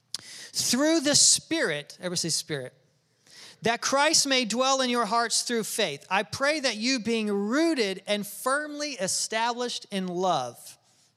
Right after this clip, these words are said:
wow, "may be able to comprehend with all the saints." Everybody look around, look at all the saints. This is just a portion of the saints, but the saints at Rock of Grace, look around. Okay, we're gonna comprehend together. This is the power of, of,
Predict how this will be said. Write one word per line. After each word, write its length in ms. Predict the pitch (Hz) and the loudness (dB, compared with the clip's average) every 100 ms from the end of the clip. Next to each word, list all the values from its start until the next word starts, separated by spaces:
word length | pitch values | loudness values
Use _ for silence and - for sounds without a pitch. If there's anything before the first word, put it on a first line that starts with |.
| _ - | _ -12
wow, 240 | 135 - _ - - - | -12 -12 _ -20 -14 -2
"may 240 | 214 277 | 0 2
be 220 | 277 254 | 2 2
able 160 | 262 247 | 2 0
to 100 | 220 | -2
comprehend 720 | - 254 269 269 240 233 208 | -2 0 0 0 0 0 0
with 160 | 196 202 | -2 -2
all 360 | 214 247 277 | 0 2 2
the 120 | 277 302 | 0 -2
saints." 840 | - 226 208 262 - - - - _ _ _ _ - | 0 0 0 -2 0 0 0 -4 _ _ _ _ -6
Everybody 220 | 180 214 | 0 2
look 160 | 220 233 | 2 0
around, 320 | 233 220 233 | 2 2 2
look 140 | 220 233 | -2 -2
at 60 | |
all 120 | 233 | -2
the 80 | 226 | 0
saints. 340 | - 214 240 208 | -2 -2 -4 -6
This 100 | 196 | -6
is 40 | |
just 140 | 196 | -4
a 40 | 160 | -4
portion 360 | - 208 185 | -2 -2 -2
of 80 | 156 | -4
the 60 | 143 | -2
saints, 340 | 160 156 180 | -2 -2 -6
but 180 | 156 156 196 - 165 | -6 -8 -12 -16 -6
the 100 | 165 | 0
saints 320 | - 220 233 | 2 2 0
at 80 | 208 | 0
Rock 260 | 202 208 208 | 2 0 -2
of 100 | 190 | -2
Grace, 280 | 220 214 | 0 0
look 140 | 208 202 | -2 -2
around. 340 | 196 214 294 - - - | 0 0 -2 -8 -20 -14
Okay, 160 | 180 220 | -2 0
we're 120 | 220 | 2
gonna 120 | 220 | 0
comprehend 640 | - 220 254 302 254 269 254 | 0 0 0 -2 -2 -2 -4
together. 560 | 247 190 202 208 269 | -4 -2 -2 0 -4
This 160 | 254 - | -2 -2
is 80 | 202 | -2
the 80 | 208 | -8
power 480 | - 220 226 220 | -4 0 2 2
of, 160 | 196 - 180 | 0 -2 -2
of, 280 | 175 170 | -2 -2